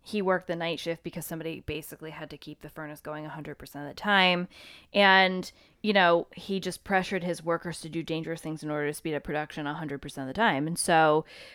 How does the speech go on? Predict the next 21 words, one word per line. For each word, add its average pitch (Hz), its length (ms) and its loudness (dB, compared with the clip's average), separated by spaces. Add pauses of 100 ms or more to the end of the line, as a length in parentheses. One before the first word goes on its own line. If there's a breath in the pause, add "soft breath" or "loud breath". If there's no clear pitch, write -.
(160 soft breath)
um, 151 460 6 (180)
he 180 120 -2
was 160 100 -4
trying 170 220 -6
to 165 80 -8
be 156 100 -8
impressive 147 460 -8
to 151 100 -12
the 139 80 -18
supervisors, 165 960 -4
and 143 100 -10
so 139 160 -10
the 131 200 -8 (100)
employees 151 480 -4
hated 147 300 -10
him, 143 240 -8
and 135 220 -8 (420 soft breath)
the 170 120 -8
rumor 165 280 -6
is 156 100 -12
that 135 360 -6